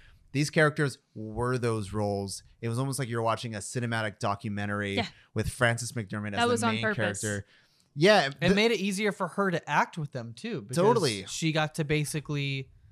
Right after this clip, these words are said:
Speaker 3: immerse herself in that world and just become a
Speaker 1: Yeah.
Speaker 3: part of that world rather than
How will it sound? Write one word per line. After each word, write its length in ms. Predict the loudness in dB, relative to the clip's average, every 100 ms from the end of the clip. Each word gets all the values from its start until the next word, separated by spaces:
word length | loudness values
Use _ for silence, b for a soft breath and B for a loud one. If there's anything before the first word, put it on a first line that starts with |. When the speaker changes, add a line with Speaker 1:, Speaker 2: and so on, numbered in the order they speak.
| -20 _ _ _ -8
Speaker 3:
immerse 480 | -6 -2 -2 -2 -2
herself 760 | -4 -2 0 0 -2 -10 -20 _
in 180 | -6 -4
that 220 | -2 -4
world 500 | -6 -4 -2 -2 -6
and 140 | -10 -10
just 140 | -10
become 280 | -12 -8 -4
a 40 |
Speaker 1:
Yeah. 100 | -2
Speaker 3:
part 140 | -2 -4
of 60 |
that 140 | -6 -6
world 280 | -6 -6 -4
rather 240 | -6 -6
than 300 | -10 -10 -12